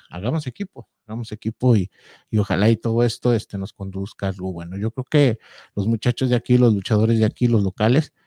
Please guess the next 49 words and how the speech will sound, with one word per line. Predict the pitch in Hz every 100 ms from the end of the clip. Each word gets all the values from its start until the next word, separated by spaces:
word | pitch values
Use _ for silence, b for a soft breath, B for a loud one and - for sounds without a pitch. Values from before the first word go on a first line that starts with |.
| _ _ _ -
eh, | 95 92 -
no | 107 113
lo | 113 107
van | 104
a | 98
negar, | 92 95 127 - -
han | 107
tenido | 104 101 104 95
muchas | 117 151 113
oportunidades, | 101 - 92 95 101 113 123 127
se | -
les | 98 95 107
ha, | 101 95 -
se | 104
les | 98 -
ha |
tratado, | 127 127 120 - 104 113 160 _
se | _
les | 98 95
ha |
tratado, | 101 101 - 101 104
como, | - 117 131 -
como | - 156 151
todos | 175 175 143
tenemos | - 127 135
nuestras | 135 - 95 -
fallas | 107 110 107
y | 92
todo, | - 160
pero | - 107 98 b b b b
se | - 104
les | 101 -
ha | 113
tratado | 95 104 104 104
dignamente | 104 101 98 98 107 - 104
y |
tratamos | 95 92 - 101 98
de | 90
que | - 95
ellos | 92 92
estén, | - - 98 92 90
este, | 80 _ -
en | 95
un | 117
mejor | 107 98 98
lugar, | 90 85 -
cada | - 87 -
vez | 90
mejor. | - - 95